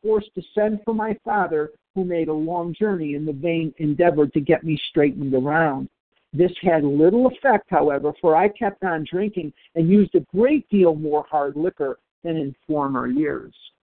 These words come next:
And we know one thing, if, as eaters, as drinkers, as, if drug addicts,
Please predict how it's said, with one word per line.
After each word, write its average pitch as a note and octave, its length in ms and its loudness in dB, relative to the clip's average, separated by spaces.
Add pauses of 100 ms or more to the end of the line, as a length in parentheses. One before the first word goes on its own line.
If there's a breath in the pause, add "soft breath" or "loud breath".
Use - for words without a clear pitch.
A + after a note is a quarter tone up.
(300)
And C#3+ 220 -4
we D#3 100 0
know E3+ 320 2
one F#3 460 0 (100)
thing, E3 280 0
if, C3+ 100 -4 (220)
as D3 160 2 (120)
eaters, F#3+ 540 4
as C#3+ 160 0 (140)
drinkers, F3+ 560 4 (140)
as, B2+ 80 -8 (260)
if D3+ 280 -8 (160)
drug F#3 280 4
addicts, F3+ 380 2